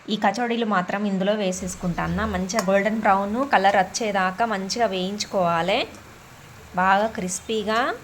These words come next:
ఉన్ను తినడానికి కూడా ఎంతో టేస్టీగా ఉంటాయి.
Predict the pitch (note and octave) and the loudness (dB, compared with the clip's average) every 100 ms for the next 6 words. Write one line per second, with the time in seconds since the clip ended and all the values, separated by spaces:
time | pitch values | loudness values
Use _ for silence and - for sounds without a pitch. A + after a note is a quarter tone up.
0 | - - - - - - G3+ G#3 A3+ B3+ | -18 -20 -20 -20 -20 -14 -10 -4 -2 -2
1 | F#3+ F#3+ G3+ G#3 A3 G3+ F#3+ F#3 A3 A3 | 0 0 0 -2 -2 -2 -4 -2 -2 0
2 | G3+ F3+ - G3 G#3 G3 F3 F3 C4 | -2 -4 -6 -4 -2 -2 0 0 0